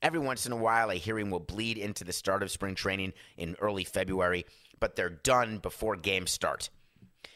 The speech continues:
But when there's a labor dispute and a delay, the way there was in nineteen ninety-five and the way there was in two thousand and twenty-two,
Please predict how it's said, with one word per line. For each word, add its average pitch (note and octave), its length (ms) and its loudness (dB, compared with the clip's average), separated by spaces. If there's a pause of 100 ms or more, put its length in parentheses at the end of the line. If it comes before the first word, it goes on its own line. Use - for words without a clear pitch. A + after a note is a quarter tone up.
(120)
But A#2+ 100 0
when B2 200 2
there's A#2+ 160 0
a A#2+ 40 0
labor C3+ 520 2 (480)
dispute G#2 640 0
and F#2+ 140 2
a F#2 60 0
delay, G2+ 440 2
the F#2 100 -2
way G2 160 2
there G2 140 -2
was G2 220 0
in F#2+ 80 -4
nineteen G2 320 -2
ninety-five F#2 540 0
and F#2+ 80 -6
the E2+ 60 -4
way F#2 120 0
there F2+ 120 -2
was F2 280 0
in D#2+ 80 -6
two - 120 -6
thousand F#2 400 0
and D#2 140 -4
twenty-two, F#2 680 0